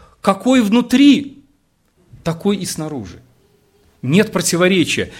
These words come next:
И простота, кстати, пр-, это противоставление лицемерию, двуличности.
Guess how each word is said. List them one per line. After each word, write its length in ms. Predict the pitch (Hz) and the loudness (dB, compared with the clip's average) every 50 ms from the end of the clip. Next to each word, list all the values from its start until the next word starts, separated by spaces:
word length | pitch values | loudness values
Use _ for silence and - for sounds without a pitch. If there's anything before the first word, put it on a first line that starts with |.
| - - - | -20 -12 -8
И 80 | 151 147 | -8 -6
простота, 480 | - - - - - 190 185 - 247 | -4 -4 -4 -4 -4 -4 0 0 0
кстати, 340 | 240 247 - - 214 208 196 | 0 0 0 0 0 0 -2
пр-, 160 | 185 - - | -4 -6 -6
это 180 | 196 185 185 175 | -4 -4 -4 -4
противоставление 1160 | - - 175 - 185 175 175 175 - - 185 175 180 190 208 208 196 196 190 185 180 170 185 - - - - | -6 -8 -6 -6 -4 -4 -4 -4 -4 -2 -2 -2 0 0 0 2 2 2 2 2 0 0 -4 -10 -20 -14 -8
лицемерию, 720 | - 156 151 - - 185 190 196 180 135 95 85 - - - _ _ _ - | -6 -4 -4 -2 -2 0 0 0 0 0 -2 -4 -8 -12 -16 _ _ _ -12
двуличности. 840 | 120 123 156 185 185 190 - - - 120 98 - - - - - | -8 -4 -2 0 0 0 0 -2 -6 -8 -8 -10 -12 -16 -18 -20